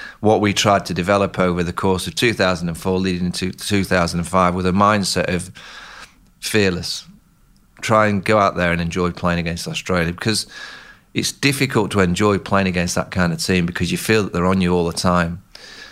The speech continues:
So all I would say to, to the players and the group at the time, let's just see what they're like,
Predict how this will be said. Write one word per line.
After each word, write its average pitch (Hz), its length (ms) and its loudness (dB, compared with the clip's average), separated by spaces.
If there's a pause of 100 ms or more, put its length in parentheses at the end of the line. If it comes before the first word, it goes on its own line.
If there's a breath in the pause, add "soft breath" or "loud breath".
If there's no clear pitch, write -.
(160 loud breath)
So - 220 2
all 123 140 6
I 117 120 6
would 104 180 -2
say 101 260 0
to, 92 200 -6 (240)
to - 200 -8
the 92 80 -2
players 104 420 2
and 90 100 2
the 87 60 0
group 104 200 0
at 82 60 -6
the - 60 -8
time, 95 300 0
let's 143 300 0
just - 240 0
see 117 120 2
what 104 160 0
they're 87 100 -2
like, 90 480 0